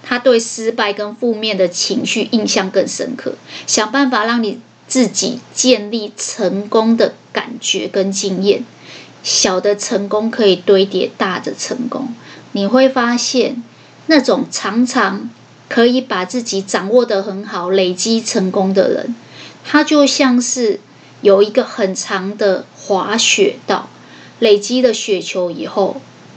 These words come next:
滚动开始了，迈向正向的循环。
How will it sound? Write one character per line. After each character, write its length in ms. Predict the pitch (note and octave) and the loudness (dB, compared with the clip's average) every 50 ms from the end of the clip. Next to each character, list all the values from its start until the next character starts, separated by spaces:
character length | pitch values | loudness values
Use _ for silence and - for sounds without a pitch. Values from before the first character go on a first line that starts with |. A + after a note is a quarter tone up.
| - - - - - - - - - | -20 -20 -20 -20 -20 -20 -20 -2 4
滚 260 | G#3+ G#3 G3 G3 F3+ | 4 4 4 4 0
动 300 | - A#3+ A#3 A3 G#3+ G#3+ - - - _ - - - | -2 -4 -4 -4 -6 -12 -16 -20 -20 _ -18 -12 -6
开 260 | - G#3+ G3 F#3+ G3 | -4 -2 -2 -2 -2
始 220 | G3 - - - - | -4 -6 -8 -8 -8
了， 160 | - - - - _ - - - - - - - - - - | -10 -10 -12 -14 _ -20 -20 -20 -20 -20 -20 -20 -20 -2 4
迈 240 | C4 C#4 C4+ B3+ B3 | 4 6 6 4 2
向 320 | B3 - C4 B3 A#3+ A#3 | 0 0 -2 -2 -2 0
正 200 | A#3 C#4 B3+ A#3+ | 4 4 4 4
向 240 | A#3 - B3 A3 G#3 | 4 -2 -4 -4 -2
的 140 | G#3 F#3+ F#3+ | -2 -2 -2
循 260 | - - - E3+ F3 | -4 -8 -8 -8 -10
环。 300 | F#3+ G3 G#3 - - | -8 -8 -8 -8 -8